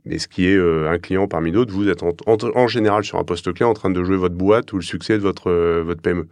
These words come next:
C'est un écart total de, de, d'intérêt. Il faut en être conscient. Il faut prendre un chasseur comme un partenaire,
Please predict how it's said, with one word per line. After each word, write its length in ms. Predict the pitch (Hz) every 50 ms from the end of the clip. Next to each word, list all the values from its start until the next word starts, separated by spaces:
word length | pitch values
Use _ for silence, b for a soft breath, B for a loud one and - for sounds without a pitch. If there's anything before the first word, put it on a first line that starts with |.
| B B B B B B
C'est 260 | B - - - - - -
un 180 | - 87 98
écart 400 | 104 110 107 - 139 - - -
total 460 | - - 127 123 - 143 127 135 131 113
de, 500 | 104 98 92 92 90 90 87 90 90 87
de, 220 | 87 87 82 85
d'intérêt. 520 | 82 87 90 82 92 87 87 101 120 139 135
Il 360 | _ - - - _ _ _
faut 80 | - 90
en 60 | 87
être 100 | 87 82
conscient. 460 | - - 85 - - 117 123 139 143
Il 60 | 104 -
faut 120 | - -
prendre 200 | - - 92 92
un 40 | -
chasseur 300 | - - - - 123 -
comme 140 | - 85 80
un 80 | 80
partenaire, 540 | - - 95 - - 90 87 92 104 117 117